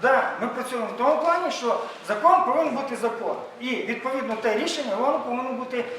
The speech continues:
впроваджене в життя. Це перший крок. А потім ми з ними говорили про другий крок. Так,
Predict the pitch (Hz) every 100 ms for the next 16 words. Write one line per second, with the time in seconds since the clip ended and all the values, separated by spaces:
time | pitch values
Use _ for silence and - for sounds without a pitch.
0 | - - 202 262 269 240 226 - 226 190
1 | 156 - - - 285 302 349 - 233 208
2 | 180 - 147 - - - - 359 - 254
3 | 277 330 320 294 302 294 - 285 240 294
4 | 208 208 - - - - 160 170 156 254
5 | 226 -